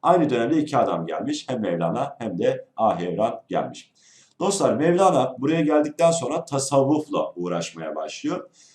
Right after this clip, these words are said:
Hatta Mevlana'nın düşünceleri tarikata dönüştürülecek. Yani Mevlevilik tarikatı ortaya çıkıyor.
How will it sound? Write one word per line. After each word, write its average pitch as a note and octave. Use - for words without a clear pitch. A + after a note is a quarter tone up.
Hatta E3
Mevlana'nın B2
düşünceleri D3+
tarikata C3
dönüştürülecek. D#2
Yani B2
Mevlevilik C3+
tarikatı A2
ortaya F2+
çıkıyor. -